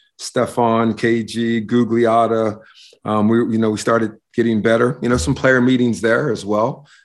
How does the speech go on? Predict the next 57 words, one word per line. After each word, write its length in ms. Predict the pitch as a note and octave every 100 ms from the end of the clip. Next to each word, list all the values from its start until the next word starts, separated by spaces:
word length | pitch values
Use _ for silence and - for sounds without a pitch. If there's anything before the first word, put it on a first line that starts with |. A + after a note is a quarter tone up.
| -
to 200 | B2 A2+ A2+
address 340 | G#2 A#2+ A2+
some 160 | - G#2+
things. 560 | A2+ A#2 C#3+ - - _ _ _ -
Um, 520 | G#2+ A2+ A2+ A#2 A#2+ _ _ _ -
but 120 | F3+
yeah, 140 | G3 C3
player, 340 | G#3 - -
players 400 | - - E3 C3+
only 240 | C3+ B2
meetings 360 | A2 A2 G#2+ G2+
are, 220 | F#2+ F#2
are 180 | G2 F#2
awesome. 400 | F#2 F#2+ - D2
You 100 | F#2
know, 220 | F#2 F#2 F2
guys, 520 | G#2+ G#2+ A2+ - - _
guys 280 | B2+ A2+ A#2+
call 260 | - B2 C#3
each 140 | C#3
other 200 | D3 C#3+
out. 380 | A2+ C#3+ - - _ _ _ _ _
Um, 420 | A2 A2 A2+ C#3+ D#3+
you 60 | C#3
know, 420 | A2+ E3+ G#3 - _ - - _
you, 120 | C3
you 200 | A#2 C3+ A#2+
try 240 | C#3+ C#3
to 300 | C#3 C3+ C3+
leave 280 | A2+ A#2+ C#3
it 60 | C#3
in 80 | C#3
the 60 | E3
locker 340 | C#3 C3+ C#3+
room. 220 | C#3+ D#3+
You 120 | C#3
go 120 | A#2+ C3+
out 240 | C#3 C#3
to 80 | C#3+
the, 400 | B2+ B2 B2 D3 _ -
to 100 | C#3
the 80 | A#2+
court, 340 | - D3 -
and 80 | B2+
then 100 | B2+
the 60 | B2
media 260 | D#3+ D3
wants 180 | C3+ C3
to 60 | A#2+
know, 80 | G#2+
"What 100 | C#3
did 100 | D3
you 60 |
say 160 | D3 E3+
in 60 |
the 60 | E3
meeting?" 340 | G3 D3 F2